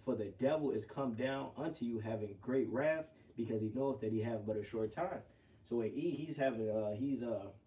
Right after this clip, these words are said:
he's working real subtly, you know, to, uh, aim to get the men of the Lord, you know, to, uh, demonize them and, uh, get these people minds stirred up and think that they're, that we're some, uh,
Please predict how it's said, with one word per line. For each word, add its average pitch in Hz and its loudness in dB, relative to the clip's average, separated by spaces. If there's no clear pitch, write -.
he's 127 0
working 135 6
real 120 2
subtly, 120 -4
you 117 -2
know, 110 2
to, 107 -2
uh, 107 -4
aim 139 -2
to 131 0
get 123 0
the 107 0
men 131 2
of 120 0
the 113 0
Lord, 143 0
you 107 -6
know, 120 -2
to, 113 0
uh, 98 -6
demonize 131 2
them 131 -4
and, 104 -4
uh, 104 -2
get 131 0
these 123 0
people 117 0
minds 143 -2
stirred 120 -2
up 110 0
and 107 -6
think 123 -2
that 110 -2
they're, 123 2
that 107 -2
we're 139 4
some, 117 -2
uh, 113 -4